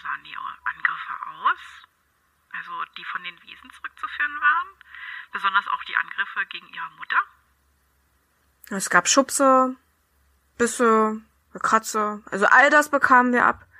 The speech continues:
Speaker 2: Es gab vier Wesen im Haus und sie machten sich auch die ganze Zeit bemerkbar. Ja, ich denke, sie benötigten eine Menge Energie, um all das zu tun. Ja,
Speaker 1: Hm.
Speaker 2: mir geschah weniger.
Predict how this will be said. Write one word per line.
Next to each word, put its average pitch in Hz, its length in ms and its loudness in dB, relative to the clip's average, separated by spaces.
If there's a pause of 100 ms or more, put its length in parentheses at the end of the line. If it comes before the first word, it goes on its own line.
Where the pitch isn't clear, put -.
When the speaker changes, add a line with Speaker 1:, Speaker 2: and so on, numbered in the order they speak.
(440)
Speaker 2:
Es - 100 -16
gab - 280 2
vier 285 280 4
Wesen 302 300 4
im 330 200 2
Haus 320 360 6
und 247 160 -2
sie 247 80 -4
machten 240 720 0 (380)
sich - 280 -4
auch 202 120 0
die 220 120 -2
ganze 208 280 4
Zeit 202 260 0
bemerkbar. 262 720 4 (1800)
Ja, 240 320 8
ich - 200 2
denke, 254 360 4
sie 240 120 0
benötigten 233 1040 2 (260)
eine 208 220 2
Menge 208 340 4
Energie, 208 420 2
um 214 100 2
all 190 180 4
das 190 200 2
zu - 160 -8
tun. 190 560 -6 (600)
Ja, 190 480 0 (400)
Speaker 1:
Hm. 226 100 -6
Speaker 2:
mir 214 140 2
geschah 214 340 6
weniger. 226 640 8